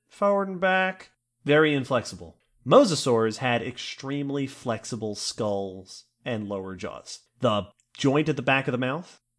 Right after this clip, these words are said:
the, the quadrate bone, was very, was mobile, which allowed them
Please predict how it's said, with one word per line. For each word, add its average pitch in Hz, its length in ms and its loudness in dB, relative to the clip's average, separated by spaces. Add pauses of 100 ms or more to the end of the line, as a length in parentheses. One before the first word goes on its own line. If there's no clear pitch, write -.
the, 107 360 0
the 95 80 -10
quadrate 135 760 -2 (160)
bone, 139 480 2 (320)
was 107 260 -2
very, 120 560 0
was 98 220 -6
mobile, 117 560 -2 (180)
which 120 180 -8
allowed 104 420 -4
them 104 340 -6